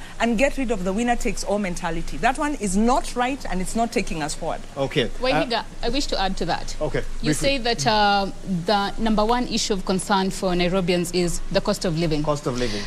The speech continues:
Speaker 3: But you see how that is actually directly related to the question of values and integrity. So right now, as candidates are busy campaigning, people are saying, "Give me something for me to listen to you,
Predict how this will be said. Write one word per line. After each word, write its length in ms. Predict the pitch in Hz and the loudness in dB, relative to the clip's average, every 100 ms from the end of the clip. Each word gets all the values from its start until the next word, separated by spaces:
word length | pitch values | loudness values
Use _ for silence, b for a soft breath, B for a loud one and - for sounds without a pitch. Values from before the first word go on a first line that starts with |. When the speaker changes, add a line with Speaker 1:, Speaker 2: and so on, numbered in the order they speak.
| - - | 2 6
Speaker 3:
But 100 | 285 | 6
you 80 | |
see 140 | 269 349 | 6 2
how 200 | 330 294 | 4 2
that 360 | 170 262 294 | 4 2 4
is 80 | 247 | 2
actually 320 | 247 - 262 | 2 2 4
directly 420 | 220 202 233 269 233 | 4 4 2 0 0
related 500 | 208 220 226 214 190 | 2 2 2 0 0
to 140 | - | 0
the 100 | 208 | 0
question 280 | 233 214 220 | 0 0 0
of 120 | 190 | 2
values 360 | 156 262 247 190 | 2 2 2 2
and 100 | 180 | 2
integrity. 600 | 170 202 220 202 - - B B B - | 2 2 2 2 0 -2 B B B -2
So 180 | 285 | 2
right 280 | 226 311 - | 4 4 4
now, 280 | 247 247 233 | 2 2 2
as 120 | 214 208 | 2 0
candidates 420 | - 247 214 196 208 | 0 2 2 2 2
are 160 | 185 | 2
busy 280 | 170 220 208 | 2 0 2
campaigning, 500 | 196 190 226 190 175 | 0 2 2 2 2
people 300 | 269 240 214 | 2 2 2
are 40 | 196 | 2
saying, 420 | 226 208 220 190 | 2 0 0 2
"Give 100 | 233 | 2
me 100 | 233 | 2
something 520 | - 202 202 180 240 - - - | 2 2 2 0 0 -4 -8 0
for 100 | 226 | 0
me 80 | |
to 120 | 226 208 | 2 2
listen 300 | 208 214 190 | 2 0 0
to 120 | 185 | 0
you, 300 | 170 208 | 2 2